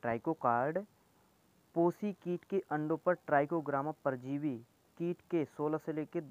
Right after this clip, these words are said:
ए, सोलह हजार से लेके बीस हजार अंडों को एक कार्ड फिफ्टीन into सेवन पॉइंट फ़ाइव सेंटीमीटर साइज में रखकर, रखा जाता है, जिसे ट्राइकोकार्ड कहते हैं।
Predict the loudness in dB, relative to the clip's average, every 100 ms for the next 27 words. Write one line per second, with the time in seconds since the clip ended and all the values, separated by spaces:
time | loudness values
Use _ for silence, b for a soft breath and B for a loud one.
0 | -16 -6 -6 -4 -4 2 4 2 -4 _
1 | b b b b b -6 -4 6 6 6
2 | 0 -4 -4 -4 -4 -6 -20 _ _ _
3 | _ _ _ _ _ _ _ _ -8 -2
4 | -2 0 2 4 4 0 0 -2 0 -4
5 | 0 -2 -2 2 4 4 0 b b b
6 | b b _ _ _ _ -14 -12 -2 0
7 | 0 -4 -8 -4 -4 -4 _ _ _ _
8 | _ _ _ _ _ _ 0 2 0 -2
9 | -2 -2 -2 2 2 0 _ _ _ _
10 | -4 -4 -2 -2 -4 -4 -4 -2 -4 -6
11 | -12 -16 -8 -8 -4 0 0 0 -6 -2
12 | 2 2 2 0 -2 -4 -6 -8 -10 -4
13 | 0 0 0 -6 -4 0 0 0 -6 -10
14 | -8 -10 -10 -12 -14